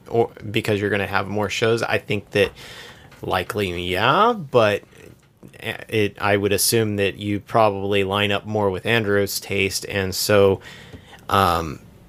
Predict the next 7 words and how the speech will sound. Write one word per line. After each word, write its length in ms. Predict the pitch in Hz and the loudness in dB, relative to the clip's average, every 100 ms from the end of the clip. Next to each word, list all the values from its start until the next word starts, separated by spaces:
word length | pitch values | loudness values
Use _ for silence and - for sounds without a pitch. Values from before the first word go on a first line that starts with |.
| - _ - 82 - _ _ _ _ - | -20 _ -20 -20 -20 _ _ _ _ -6
there, 460 | 123 110 131 127 - | 0 4 6 4 0
there, 360 | 113 123 117 107 - | 2 4 4 2 0
it 200 | 117 113 | 0 4
looks 300 | 113 - 131 | 2 2 0
like 160 | 120 | 0
there's 240 | 120 113 104 | 2 -2 -2
more 600 | 110 113 113 113 104 | -4 0 2 2 2